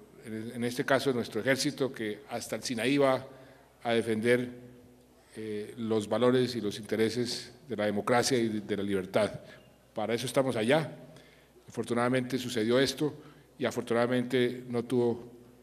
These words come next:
mayores consecuencias, pero, eh, ese es el mundo que estamos viviendo y por eso aquí en Colombia este proceso para conseguir la paz, para terminar el conflicto,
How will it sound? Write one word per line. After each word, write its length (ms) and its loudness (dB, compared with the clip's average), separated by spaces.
mayores 340 0
consecuencias, 720 -2
pero, 340 0
eh, 340 -6
ese 180 -6
es 60 -8
el 100 -2
mundo 220 2
que 80 -4
estamos 280 2
viviendo 460 4
y 60 -10
por 180 4
eso 380 2
aquí 220 0
en 80 2
Colombia 480 6
este 240 -4
proceso 600 0
para 200 -2
conseguir 680 -4
la 100 -6
paz, 460 -2
para 200 -8
terminar 360 -2
el 60 -4
conflicto, 600 -2